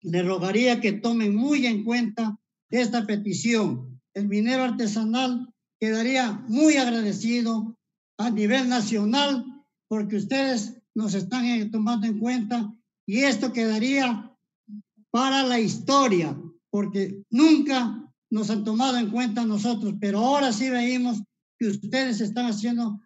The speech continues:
una legislación muy buena para ayudar a la gente más desprotegida y más necesitada. Nosotros queremos trabajar legalmente, señores asambleístas,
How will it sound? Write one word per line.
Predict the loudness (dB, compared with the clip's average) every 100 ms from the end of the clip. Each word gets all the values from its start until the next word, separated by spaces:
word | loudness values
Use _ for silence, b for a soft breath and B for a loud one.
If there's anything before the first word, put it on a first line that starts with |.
| -6
una | -2 -2
legislación | -2 -2 -2 -2 -2 0 0 0 -2 -6 _ 0
muy | 4 6 4
buena | 4 4 4 2 -2 -6 -14 _ _
para | -4 -2 -2 -4 -12 _ _ _ _ _ -6
ayudar | 0 2 4 4 4 0 -4 -2
a |
la | 0 0
gente | 0 0 0 0
más | 2 4 2 2
desprotegida | -2 -2 -2 -2 0 0 0 -2 -6 _
y | -4 0
más | 2 2 2
necesitada. | 0 0 -2 -4 -2 -2 -2 -6 -10 -14 _ -4
Nosotros | -2 0 0 -2 -2
queremos | -2 -2 -2 -2
trabajar | -2 0 0 -2 -6 -12 -6
legalmente, | -2 2 2 2 0 0 0 -4 -10 -12 -16 _ _ _ _
señores | 0 2 2 0 0
asambleístas, | -2 -2 -2 0 0 0 -4 -8 -10